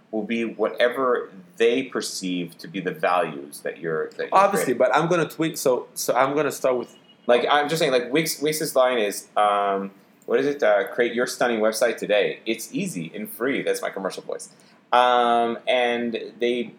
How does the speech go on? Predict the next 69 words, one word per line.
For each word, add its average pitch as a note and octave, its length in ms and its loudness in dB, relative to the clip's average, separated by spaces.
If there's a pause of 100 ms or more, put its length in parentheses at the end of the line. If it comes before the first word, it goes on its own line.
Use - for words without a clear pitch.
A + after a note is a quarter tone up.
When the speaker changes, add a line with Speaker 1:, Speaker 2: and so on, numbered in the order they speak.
(100)
Speaker 1:
put C3+ 80 0
a A#2+ 60 2
lot A#2 180 4
of B2 80 0
focus B2 300 -2
on G#2+ 180 0
going G#2+ 220 0
off G#2 180 0
for, G2 400 0 (120)
like, F2 180 -4
uh, F2 300 2 (200)
"It's - 160 -10
easy. F#2+ 300 -10 (160)
It's - 100 -20
that F2+ 260 0
easy." - 220 -14
Because - 240 -4 (380)
they A#2 120 2
saw C3 360 4
that A#2+ 120 0
a G#2 120 2
lot A2 80 6
of G#2+ 60 0
their G2+ 100 0 (140)
customers A#2 340 -4
were F#2+ 160 -12
so A2+ 80 2
happy G2+ 240 -2
with F#2 140 -8
the F2+ 120 -20
fact F#2 140 -4
of F2 80 -12
how F#2 200 -8
easy G#2+ 300 -6
it - 80 -16
was. - 160 -10
They G2+ 80 -4
weren't C3 240 -2
talking C3+ 180 -6
about A2 120 0
the - 160 -8
beautiful A#2+ 260 -4
part. E2 320 -2
They F#2+ 100 -4
were F2+ 40 -12
talking G2 200 -6
about F#2 140 -6
the - 60 -20 (100)
easy E3+ 80 4
Speaker 2:
Yeah. A2 80 0 (120)
Speaker 1:
part. - 180 -8 (300)
So - 140 -10
then C3 140 -2
they C3 140 -2 (120)
put C3 60 0 (120)
a - 20 2 (160)
lot A2+ 180 4
of - 80 -4
focus, A#2+ 240 -2
they G2 80 -4
went F#2 160 -4
into F2+ 220 -8
the F2 100 -20 (100)
Super - 260 -8
Bowls G#2 260 0
and F#2+ 80 -4
all F#2+ 80 0
these G2 180 -2
other A#2+ 80 -4